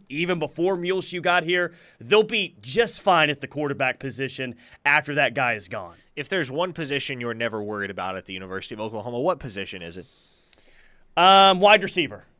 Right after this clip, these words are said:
Speaker 1: Oh,
Speaker 2: Okay,
Speaker 1: you wanted me to
Speaker 2: okay.
Speaker 1: say quarterback.
Speaker 2: No, no, no.
Speaker 1: Okay.
Speaker 2: I, I, I would accept either answer because those really are, those are the two positions you never worry about, quarterback and wide receiver. The passing game at the University of Oklahoma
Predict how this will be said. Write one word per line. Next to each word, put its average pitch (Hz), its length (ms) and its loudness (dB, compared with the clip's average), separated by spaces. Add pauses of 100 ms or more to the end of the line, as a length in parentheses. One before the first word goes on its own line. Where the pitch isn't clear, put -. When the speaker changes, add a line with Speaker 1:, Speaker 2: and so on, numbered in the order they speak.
(180)
Speaker 1:
Oh, 160 100 2
Speaker 2:
Okay, 151 100 4
Speaker 1:
you 151 60 -2
wanted 151 160 2
me 139 80 -2
to 131 40 0
Speaker 2:
okay. 127 160 -2
Speaker 1:
say 113 40 -2
quarterback. - 340 -10
Speaker 2:
No, 262 100 6
no, 190 60 8
no. 131 120 4
Speaker 1:
Okay. 233 340 4
Speaker 2:
I, 208 300 6
I, 196 40 10
I 196 40 8
would 185 140 4
accept 160 300 -2
either 165 180 -6
answer 82 360 -10
because 123 380 0
those 139 240 -2
really 151 260 2
are, 131 80 -2
those 147 240 4
are 156 100 8
the 147 100 0
two 160 160 -4
positions 127 520 -6 (380)
you 123 120 -2
never 135 240 2
worry 127 220 0
about, 82 280 -8
quarterback 170 680 4
and 135 120 -4
wide 135 160 4
receiver. 120 300 -4 (260)
The - 100 -4
passing 180 480 2
game 202 260 2
at 170 100 0
the 131 80 -6
University 160 540 0
of 151 60 0
Oklahoma 135 720 0